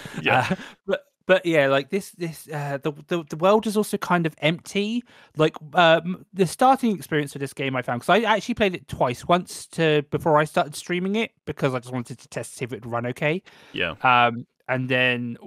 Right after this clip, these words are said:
Speaker 2: uh, on stream, and it, like, kinda, like, just puts you in the world, uh, like, i-, in, like, a, almost like a little bit of a corridory section to get to the main base.
Speaker 1: Yeah.
Speaker 2: And th-,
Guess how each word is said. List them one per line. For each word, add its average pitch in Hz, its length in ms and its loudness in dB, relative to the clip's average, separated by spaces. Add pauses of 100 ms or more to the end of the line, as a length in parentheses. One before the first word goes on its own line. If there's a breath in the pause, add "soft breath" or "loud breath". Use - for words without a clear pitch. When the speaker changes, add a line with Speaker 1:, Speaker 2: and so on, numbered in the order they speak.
(160)
Speaker 2:
uh, 120 240 0 (160)
on 131 140 2
stream, 117 440 -2 (540 loud breath)
and 139 340 4
it, 147 220 -12
like, 190 220 -4
kinda, 254 220 2
like, 226 220 0
just - 240 -12
puts - 340 -2
you 226 120 2
in 214 140 2
the 208 60 0
world, 147 640 2 (560 soft breath)
uh, 131 500 6
like, 147 300 0
i-, 208 40 -16
in, 180 460 -6
like, 247 180 -2
a, 208 320 0 (280)
almost 180 400 -4
like 269 120 -10
a 262 40 -8
little 247 120 -6
bit 233 120 -10
of 220 60 -12
a 226 40 -14
corridory 214 480 -6
section 214 420 -14
to 202 120 -16
get - 200 -14
to 170 120 -12
the 165 80 -10
main 151 240 -6
base. 147 420 -8 (140)
Speaker 1:
Yeah. 87 300 -6 (120)
Speaker 2:
And 139 520 4
th-, - 120 -8